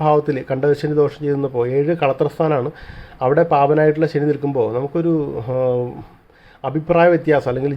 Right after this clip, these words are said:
ജീവിത പങ്കാളിയായിട്ടോ പ്രണയ പങ്കാളിയോട്ടോ അഭിപ്രായ വ്യത്യാസമോ അല്ലെങ്കിൽ അടിസ്ഥാനപരമായിട്ട് എന്തെങ്കിലും തരത്തിലുള്ളൊരു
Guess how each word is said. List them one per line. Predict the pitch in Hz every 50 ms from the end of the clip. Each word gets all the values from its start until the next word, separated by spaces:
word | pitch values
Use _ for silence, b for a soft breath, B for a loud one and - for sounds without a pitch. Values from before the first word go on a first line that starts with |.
| 127
ജീവിത | 139 143 147 151 151
പങ്കാളിയായിട്ടോ | 151 151 151 151 156 151 156 156 151
പ്രണയ | 147 135 139 143 143 147
പങ്കാളിയോട്ടോ | 147 147 143 143 147 143 147 135 117
അഭിപ്രായ | 127 123 - 147 147 147 151 151 151 156
വ്യത്യാസമോ | 139 - 147 139 135 - 143 139 127
അല്ലെങ്കിൽ | 123 135 135 127
അടിസ്ഥാനപരമായിട്ട് | 127 131 127 - - 151 147 151 156 151 151 151 151 156
എന്തെങ്കിലും | 147 147 147 147 143
തരത്തിലുള്ളൊരു | 139 - 147 139 143 139 143